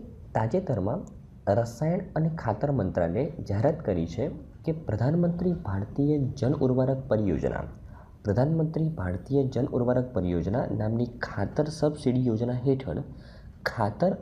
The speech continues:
અને લોકો માટે સિંગલ બ્રાન્ડ રજૂ કરીને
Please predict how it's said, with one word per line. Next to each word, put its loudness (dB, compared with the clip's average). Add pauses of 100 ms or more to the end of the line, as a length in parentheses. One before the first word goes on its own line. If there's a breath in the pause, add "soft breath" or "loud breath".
અને 4
લોકો 4
માટે -2 (800)
સિંગલ 4
બ્રાન્ડ -2
રજૂ 2
કરીને 0